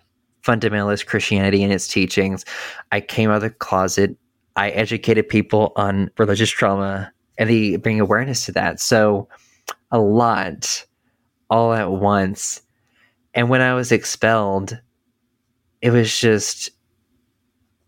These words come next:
when it happened, it was just such a, there were so many mixed emotions. But it was just, like, part, one of the emotions was just relief, because so many, so many people were like,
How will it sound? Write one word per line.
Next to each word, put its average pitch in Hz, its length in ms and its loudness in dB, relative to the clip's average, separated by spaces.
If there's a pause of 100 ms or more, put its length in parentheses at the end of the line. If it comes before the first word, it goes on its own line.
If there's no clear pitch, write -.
(140)
when 135 300 2
it 120 100 0
happened, 104 640 0
it 113 120 -4
was 117 140 0
just - 240 0
such 120 280 0
a, 104 240 4
there 110 140 0
were 127 100 2
so 151 260 0
many 131 220 2
mixed 110 640 0
emotions. 95 880 -4 (1300)
But 139 100 4
it 139 80 6
was 127 200 -2
just, - 200 -2
like, 117 200 2
part, 131 240 -2
one 131 120 4
of 127 60 4
the 127 80 6
emotions 113 440 2
was 107 100 -2
just - 220 -6
relief, 95 920 -4 (600)
because 127 280 0
so 135 240 2
many, 123 360 -2
so 143 180 0
many 135 160 -2
people 120 400 2
were 101 160 4
like, 98 400 -2